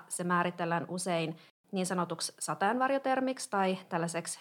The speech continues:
ylätason käsitteeksi, jonka alaisuuteen tyypillisesti niputetaan, ö, polyamoria,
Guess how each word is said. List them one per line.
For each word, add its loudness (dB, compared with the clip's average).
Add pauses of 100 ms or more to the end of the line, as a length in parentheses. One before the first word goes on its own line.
ylätason 2
käsitteeksi, -4 (120)
jonka 0
alaisuuteen 0 (100)
tyypillisesti -6
niputetaan, -2 (460)
ö, 2
polyamoria, 4